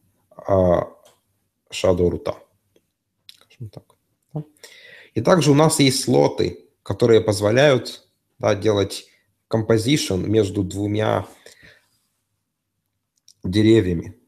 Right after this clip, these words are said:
да, то есть, э, shadow и не shadow. Да, то есть тут про это вы можете почитать,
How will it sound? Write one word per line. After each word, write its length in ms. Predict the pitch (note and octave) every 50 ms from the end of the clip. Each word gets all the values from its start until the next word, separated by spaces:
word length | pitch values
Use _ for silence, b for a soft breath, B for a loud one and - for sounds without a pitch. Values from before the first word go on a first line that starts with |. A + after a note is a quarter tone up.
| _
да, 220 | - - F#2+ G#2 G#2
то 100 | G2+ F2+
есть, 200 | E2+ - - -
э, 280 | - - _ _ - F#2 F#2 F2+ F2+ F2
shadow 420 | E2+ - - D3+ D#3 D#3 B2 A2 G2+
и 120 | - G#2+ G2+
не 180 | F#2+ G2 F#2+
shadow. 480 | E2 - - F2 E2+ E2 E2 F2 E2+ - _ _ _ _ _ _ _ _ _ _ _ _ _ _ _ _ _ _ _ -
Да, 100 | G2+ G#2
то 100 | - A2
есть 140 | G2+ - -
тут 180 | C3 B2 -
про 140 | - A2+ A#2
это 160 | A#2+ A#2 A2+
вы 80 | G2+ G#2+
можете 320 | G#2+ A2 A2 G#2+ - -
почитать, 640 | - - G2 - - - - D#3 G3+ G#3 - -